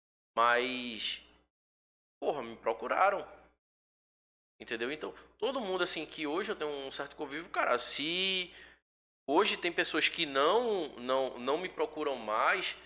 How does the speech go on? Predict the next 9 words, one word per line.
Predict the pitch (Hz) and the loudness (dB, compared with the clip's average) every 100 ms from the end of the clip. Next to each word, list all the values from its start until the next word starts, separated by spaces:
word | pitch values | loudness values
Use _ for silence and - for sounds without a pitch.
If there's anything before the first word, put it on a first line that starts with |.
| - - _ _ - | -20 -20 _ _ 0
não | 127 120 | 2 4
é | 135 233 | 4 4
porque | - - - - 147 139 123 - - _ _ _ | 0 -6 -6 -4 -2 -2 -6 -14 -20 _ _ _
eu | 127 131 | -4 -2
não | 127 151 180 | 2 2 2
fui | - 151 | 0 -4
um | 143 | -2
bom | 139 139 | -4 -4
profissional. | 139 135 - 139 113 95 85 | -4 -2 -2 -2 -2 -2 -2